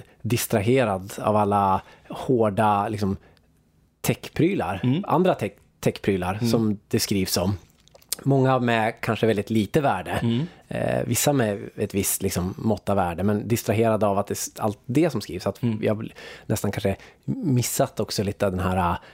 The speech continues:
Speaker 1: eh, liksom, hur det exploderat i modebranschen just vad gäller då, liksom,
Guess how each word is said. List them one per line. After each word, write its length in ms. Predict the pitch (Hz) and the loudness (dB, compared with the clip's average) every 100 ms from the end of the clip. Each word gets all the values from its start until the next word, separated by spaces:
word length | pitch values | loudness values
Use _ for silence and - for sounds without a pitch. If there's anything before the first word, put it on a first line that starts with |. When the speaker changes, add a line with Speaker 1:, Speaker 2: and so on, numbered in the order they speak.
| - - | -20 -6
Speaker 1:
eh, 760 | 58 57 58 58 60 60 - | -2 0 0 0 0 0 -2
liksom, 200 | 110 104 | -2 0
hur 120 | 92 95 | 0 2
det 220 | 98 95 - - - - | 2 0 -2 -4 -4 -2
exploderat 920 | - - 120 120 135 101 - - - | -2 0 2 4 2 0 -6 -12 -12
i 460 | - 127 113 110 110 | -8 -4 -2 0 0
modebranschen 680 | 113 107 104 135 131 - 98 | 2 2 2 2 2 -2 -4
just 220 | 98 - | -4 0
vad 80 | 107 | 2
gäller 240 | 139 117 | 4 2
då, 120 | 90 | -2
liksom, 340 | 87 92 85 | -6 -8 -8